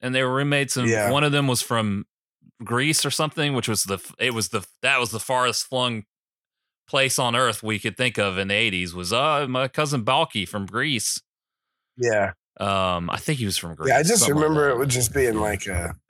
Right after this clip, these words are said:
Speaker 2: just kinda racist.
Speaker 1: He was, yeah, it's, it's, uh, Brunson Pinchot from, uh, he was in Beverly Hills Cop as well,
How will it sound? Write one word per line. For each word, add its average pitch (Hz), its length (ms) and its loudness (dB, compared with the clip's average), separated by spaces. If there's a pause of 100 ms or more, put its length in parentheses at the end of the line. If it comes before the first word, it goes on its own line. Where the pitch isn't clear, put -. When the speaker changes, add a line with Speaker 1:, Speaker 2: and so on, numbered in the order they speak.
(760)
Speaker 2:
just - 200 0
kinda 151 320 2
racist. 151 760 2 (960)
Speaker 1:
He 208 240 2
was, 220 300 2
yeah, 160 380 4
it's, 139 260 0
it's, 127 260 -4
uh, 104 400 2
Brunson 127 460 -2 (100)
Pinchot 104 520 0 (180)
from, 95 300 -4
uh, 80 400 -2 (960)
he 113 120 -6
was 110 200 -2
in 101 100 0
Beverly 98 360 0
Hills 98 180 0
Cop 110 440 -4
as 98 100 -18
well, 110 400 -4